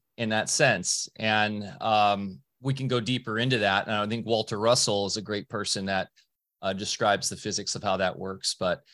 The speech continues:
anyways, uh, yeah, in the end, it's about how it functions more so than, um, the, the pure just, um, shape. Uh, and, uh, I agree that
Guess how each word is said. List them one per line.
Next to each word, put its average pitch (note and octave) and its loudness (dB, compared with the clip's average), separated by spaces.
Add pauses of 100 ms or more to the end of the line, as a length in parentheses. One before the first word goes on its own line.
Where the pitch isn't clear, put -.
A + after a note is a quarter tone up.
(280)
anyways, F#2+ 0
uh, F#2 2
yeah, F#2+ 4
in G#2+ -4
the G#2+ 0
end, A2+ 0
it's - -4
about G2+ 4
how A#2 4
it G#2 -2
functions A#2+ 0 (280)
more A2 0
so G#2 0
than, G2+ -2
um, F#2 0
the, F#2+ -6
the A2+ -4
pure G#2 -2
just, F#2 -4 (440)
um, G#1 -2
shape. - 0 (540)
Uh, F2 2
and, G2+ 2
uh, F2+ 6 (380)
I G#2 2
agree G#2+ 0
that F#2 6